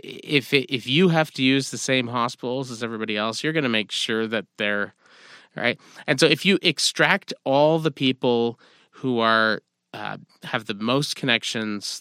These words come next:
the most money, the most ambitious, the most whiny, complainy patients, customers, parents, uh, if you take them out of the regular public system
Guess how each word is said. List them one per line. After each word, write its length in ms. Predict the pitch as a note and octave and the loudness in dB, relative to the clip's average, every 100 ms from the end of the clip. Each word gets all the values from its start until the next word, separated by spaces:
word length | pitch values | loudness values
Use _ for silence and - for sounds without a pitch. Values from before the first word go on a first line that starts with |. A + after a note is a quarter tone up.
| - | -6
the 40 | |
most 280 | A2 A#2+ - A2+ | -4 -2 -4 -2
money, 520 | G#2 G2+ G2+ G2+ A2+ G#2+ | -2 0 -4 -8 -10 -6
the 20 | |
most 220 | G#2+ G#2 - | -6 -6 -8
ambitious, 840 | G#2+ F#2+ A2+ - A#2 G#2 - - | -10 -4 -2 0 -2 -4 -6 -10
the 140 | G#2+ | -8
most 440 | G2+ G#2 G2 - - - - _ | -4 -4 -6 -10 -14 -18 -20 _
whiny, 760 | A2 G#2 G#2 A2+ A#2+ A#2 A#2 A2 | -6 -2 2 2 2 0 -2 -4
complainy 1120 | - G#2+ - A#2 A#2+ A2+ A2 A2 G#2+ G#2 G#2 - - _ - | -8 -10 -4 -2 0 0 -2 0 -2 -4 -8 -20 -20 _ -2
patients, 920 | B2 A2 - A#2 G#2 F#2+ - - - | -2 0 0 0 -2 -4 -6 -6 -10
customers, 840 | - A2+ - - A2 G#2 G#2 G2 - | -6 -6 -6 -6 -4 -2 -2 -4 -8
parents, 800 | - A2+ G#2 G#2 G2+ - - - - - _ | -2 0 0 -2 -6 -10 -10 -12 -20 -20 _
uh, 120 | - - | -8 -6
if 160 | - C3 | -4 -4
you 60 | |
take 260 | - F#3 F#3 | 0 0 4
them 240 | F#3 D#3+ - | 2 2 2
out 220 | B2+ D3 | 4 4
of 100 | C#3+ | 4
the 100 | C#3 | 4
regular 320 | B2 B2 A#2+ | 2 2 0
public 320 | A2+ B2 A#2 | 0 -2 -2
system 580 | - G#2+ - G2+ F#2 D3 | -4 -8 -6 -6 -6 -10